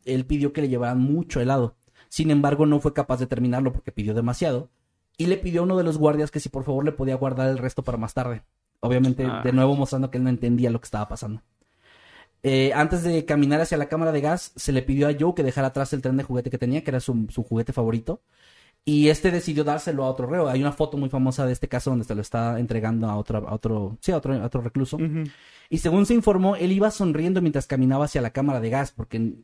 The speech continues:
Speaker 1: eh, bueno, sí, de
Speaker 2: Sí, pues,
Speaker 1: nuevo,
Speaker 2: no, no
Speaker 1: no,
Speaker 2: entendía
Speaker 1: no
Speaker 2: lo que
Speaker 1: entendía
Speaker 2: estaba
Speaker 1: lo que estaba
Speaker 2: pasando.
Speaker 1: pasando. Pero cuando llegó ahí, sí se empezó a sentir nervioso y a pedir ayuda. Pero fue tranquilizado por el alcaide Roy, quien le sostu-, le sostuvo la mano y le aseguró que todo estaría bien.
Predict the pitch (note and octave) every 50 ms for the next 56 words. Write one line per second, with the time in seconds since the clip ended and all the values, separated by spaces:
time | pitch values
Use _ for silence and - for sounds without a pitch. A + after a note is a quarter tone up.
0 | _ - A2 A#2+ A#2+ A#2 A#2 A#2 G#2+ G2+ - - _ _ _ _ _ _ - -
1 | C3+ B2 G#2+ G2 - _ _ - - C3+ B2 G#2+ A#2 A2+ - - C#3+ C#3+ D3 C#3+
2 | - - - - E3 E3+ E3+ E3+ E3+ D3+ D3 D3 C#3+ C#3+ C#3+ C#3 D3 D3+ D#3 D#3+
3 | D#3+ D#3+ D#3 D#3 D#3+ D3+ D3 C3+ - - C#3 C3+ C3+ C3+ - - E3 D#3 C#3 C3
4 | - _ - - - - F3+ F3+ E3 F3 F3 E3+ D#3+ D#3+ E3 E3 E3+ F3 E3+ E3
5 | E3+ F3+ F#3 F3 - _ - - - - D#3+ D#3 - - C#3+ - C#3 B2+ C#3+ C3+
6 | B2+ C3 B2+ B2+ A#2+ B2+ C3+ B2+ - C3 B2 B2+ - _ - B2+ B2 A#2 A2+ -
7 | A#2 A2 A2 A2 A2+ C#3 D3+ C#3 C#3 C3 _ _ _ _ _ _ _ _ - -
8 | C#3 C3 B2 C3 A#2 B2 B2 - C3+ A#2+ - - A#2+ A#2+ A2+ - A#2 A2+ A2 A2
9 | A2 A2 - A#2 A2+ A2+ A2+ B2+ C#3+ C#3+ C3 - - A#2 A2+ A2 A2 G#2+ A2+ A2+
10 | - - - C3+ A#2+ B2 A2+ B2+ A#2+ - C#3+ C#3 D3+ D3+ D3 D3 C#3+ C#3 C#3+ C#3+
11 | C#3+ C3+ A#2+ - - A2+ A#2 A#2 A2+ - A2+ - A2+ G#2+ G#2+ - - G#2+ G#2+ A#2
12 | B2+ C#3 C3+ C3 -